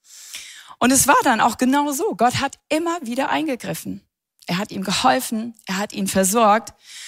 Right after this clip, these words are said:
Manchmal musste Hudson länger darauf warten. Manchmal hat Gott anders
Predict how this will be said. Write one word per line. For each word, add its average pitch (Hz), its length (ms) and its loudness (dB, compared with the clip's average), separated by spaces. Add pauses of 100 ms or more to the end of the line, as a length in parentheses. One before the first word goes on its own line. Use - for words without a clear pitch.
(200)
Manchmal 285 400 8
musste 269 340 4
Hudson 240 240 0
länger 262 320 4
darauf 175 380 0
warten. 196 400 -2 (800)
Manchmal 277 480 4
hat 262 160 -2
Gott 226 140 -2 (120)
anders 269 340 0